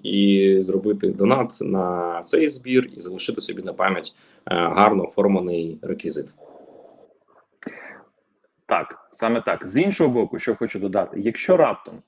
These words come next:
Speaker 2: сталося так, що у вас десь з'явився шматок мотора від шахеда,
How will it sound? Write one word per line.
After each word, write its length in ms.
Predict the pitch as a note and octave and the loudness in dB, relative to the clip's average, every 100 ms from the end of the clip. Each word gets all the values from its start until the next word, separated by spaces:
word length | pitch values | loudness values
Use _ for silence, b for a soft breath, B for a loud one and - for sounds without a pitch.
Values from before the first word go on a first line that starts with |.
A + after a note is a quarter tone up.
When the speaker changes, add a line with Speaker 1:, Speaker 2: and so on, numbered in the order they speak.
| _ | _
Speaker 2:
сталося 480 | - B2 C3+ B2 - | -12 -8 -6 -8 -8
так, 300 | - - _ _ b b b - | -10 -10 _ _ b b b -16
що 220 | - G#2+ | -8 -6
у 20 | |
вас 240 | B2+ F3 | -4 -4
десь 520 | C#3 A#2 C#3 - - - | -4 -4 -6 -8 -16 -14
з'явився 840 | G2+ A2 A#2+ C3+ G#2+ - F#2+ F2 - | -2 0 4 4 4 -2 -6 -6 -12
шматок 560 | - - A2 A#2 D#3+ C3 | -8 -2 0 0 -2 -4
мотора 720 | B2 C3 C#3 B2 G2+ F#2 - | -8 -2 0 2 0 -6 -10
від 140 | G#2+ G#2+ | -14 -8
шахеда, 580 | - - C3+ D#3 A#2 | -8 -4 -2 -2 -4